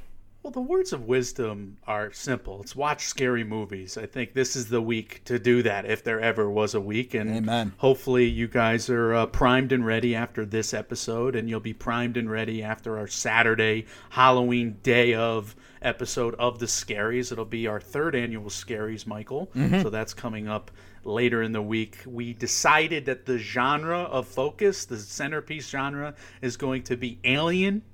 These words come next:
Speaker 1: films.
Speaker 2: Yes.
Speaker 1: And we got a lot of Alien films that we've seen and loved over the years, and I will make up a bunch of weird-ass categories for that section. Otherwise, I, I don't know if I can let the cat out of the bag, but we have a returning guest that we hope to,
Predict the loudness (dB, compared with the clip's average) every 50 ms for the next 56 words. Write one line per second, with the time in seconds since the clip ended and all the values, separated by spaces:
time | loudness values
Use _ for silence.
0 | -20 -4 0 0 2 2 0 -2 -2 0 2 2 2 2 0 -2 -2 -4 -6 -6
1 | -6 -8 -8 -6 -2 2 2 2 2 0 -4 -8 -8 -6 -6 -6 -6 -6 -6 -8
2 | -8 -10 -10 -10 -8 -8 -8 -8 -10 -10 -12 -12 -12 -12 -12 -10 -10 -8 -8 -8
3 | -10 -10 -12 -12 -10 -8 -8 -8 -8 -6 -8 -6 -8 -10 -10 -10 -6 -6 -4 -4
4 | -6 -8 -12 -16 -14 -14 -12 -8 -4 -2 -2 0 -2 -2 -4 -4 -4 -6 -4 -4
5 | -4 -4 -4 -6 -6 -6 -6 -6 -6 -6 -8 -6 -4 -4 -2 -2 -2 -2 -2 -4
6 | -6 -8 -8 -6 -6 -6 -6 -6 -4 -4 -4 -4 -6 -8 -12 -16 -18 -20 -20 -20
7 | -12 -8 -8 -8 -4 -2 -2 -2 -2 -2 -4 -4 -2 0 -2 -2 -2 -6 -8 -8
8 | -6 -6 -8 -8 -10 -12 -18 -20 -20 -20 -10 -4 -2 -2 0 0 2 4 4 4
9 | 4 4 2 0 -4 -10 -12 -6 -4 -2 -2 -2 -4 -2 0 0 0 0 0 0
10 | 0 0 -2 -4 -4 -4 -6 -6 -6 -6 -8 -6 -6 -4 -4 -4 -4 -4 -4 -4
11 | -2 0 2 2 2 2 0 -2 -6 -4 0 2 4 4 4 2 2 0 -2 -4
12 | -4 -6 -4 -2 -2 -2 -2 0 2 2 2 2 -2 -6 -12 -14 -18 -20 -20 -12
13 | -10 -8 -8 -6 -8 -4 -2 0 0 0 -2 -6 -8 -6 -4 -4 -6 -6